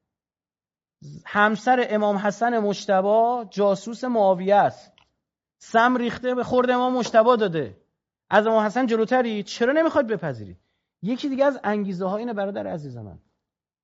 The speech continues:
پس یه دی خود شبکهٔ جاسوسیه میگه که نباید کاری کرد.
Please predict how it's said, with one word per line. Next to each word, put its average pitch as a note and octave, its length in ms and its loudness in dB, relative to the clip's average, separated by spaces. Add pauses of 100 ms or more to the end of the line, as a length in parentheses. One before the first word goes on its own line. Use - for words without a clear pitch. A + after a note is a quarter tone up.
(460)
پس G3 280 -2
یه B3+ 160 -4
دی A#3+ 260 -8
خود B3 380 -6
شبکهٔ F3 520 -6
جاسوسیه D#3+ 680 -6
میگه C#3 240 -4
که C#3+ 140 -10
نباید B2+ 720 -4
کاری F#2+ 240 -14
کرد. E2+ 260 -18